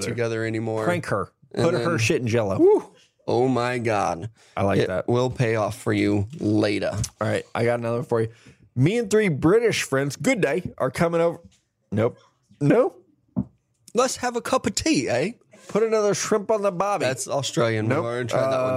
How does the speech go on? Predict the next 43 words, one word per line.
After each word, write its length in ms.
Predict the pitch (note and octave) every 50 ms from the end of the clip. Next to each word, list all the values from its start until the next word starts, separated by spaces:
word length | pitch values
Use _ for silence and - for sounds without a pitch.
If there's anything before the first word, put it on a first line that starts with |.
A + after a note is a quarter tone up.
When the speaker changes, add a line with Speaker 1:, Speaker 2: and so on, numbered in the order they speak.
| B2+ B2+
Speaker 2:
Uh, 40 | B2+ A#2+ - - - _ _ _ _ -
Speaker 1:
I 140 | - C3 C3+
think 200 | C3+ C3+ C3 B2+
you 140 | C#3 C#3 C3+
wanna 180 | C#3 C3+ C3+
go 320 | C3 C3 C3+ C3 C3 C3 B2+
British. 480 | A#2+ A#2+ D3+ F3+ F#3+ G#3 G#3+ G3+ -
It's 180 | C#3 A#2+ - -
gotta 200 | - C3+ C3 C#3
be 120 | B2+ C3+
about 280 | C3+ B2+ C3 A#2+ - -
tea. 300 | - - A2+ G2+ G#2 G#2 _ _ _ _ _ _ _ _ _ _ _ _ -
Speaker 2:
Thanks 260 | - C#3 C#3+ C#3+ C3
for 100 | - C#3+
World 160 | C#3 C3 C3 B2+
War 120 | B2+ A#2+
Two. 260 | A2+ - A2 F#2 G#2+ - _ _ _ _ - - - _ _ _ _ _ _ - - - - _ _ _ _ _ _ -
Lend 280 | - A2 C#3 G3 A#3+ C4+
lease. 500 | C#4+ D4+ C#4 G3+ C3 - - - - - _ _ -
Yo 340 | - C3 D3 D#3+ D#3 D3 B2
us. 400 | A2 G#2 - E3 - - - - _ _ _ _ _ _ _ _ _ _ _ _ _ _ _ -
Nope. 340 | G2+ B2+ D#3+ A3 A#3 - - _ _ _ _ _ _ -
No, 100 | C3 D3 F#3
that's 220 | - - - - -
all 60 | A2
I 40 | G#2+
got. 120 | G#2 B2+
Speaker 1:
No. 80 | C3+ A2+
Speaker 2:
Okay. 180 | A2 A#2 - - - - - - _ -
Me 180 | D3 E3+ A#3 C4
and 100 | A#3+ -
three 180 | A#3 B3 B3 A3
British 420 | E3 D3 F#3+ A3+ A#3+ B3 - -
friends 280 | - E3+ D#3+ D#3+ D3+ D3
are 60 | D3+
coming 260 | - - E3+ F3 D#3+
over 200 | D#3+ E3+ F3 F3
for 180 | D3+ - F3 D3
a 60 | -
college 320 | - D#3 D3 D#3+ D#3+ -
football 260 | - D#3+ C3+ B2 C#3+
road 300 | C3+ C3+ D3 D#3+ A3 G3+
trip. 360 | F3 - - B2 G#2 - -